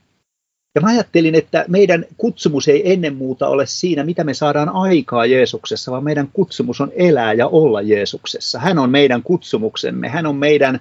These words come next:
uusi identiteettimme, kun me ollaan synnytty hänen omikseen. Ja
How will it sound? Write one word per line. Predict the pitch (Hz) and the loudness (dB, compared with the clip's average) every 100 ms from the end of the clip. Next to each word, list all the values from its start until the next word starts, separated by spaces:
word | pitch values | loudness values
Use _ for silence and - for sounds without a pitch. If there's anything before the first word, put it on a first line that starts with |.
| _ - | _ -2
uusi | 202 208 - 139 160 | 0 2 0 4 6
identiteettimme, | 160 131 110 - 113 - 117 110 | 6 2 -2 0 0 0 -6 -8
kun | 113 113 | -8 -8
me | |
ollaan | 117 117 | -6 -4
synnytty | - 123 113 110 | -2 -2 -2 -6
hänen | 120 113 | -4 -2
omikseen. | 120 98 - - - | 0 0 -4 -6 -4
Ja | - | -6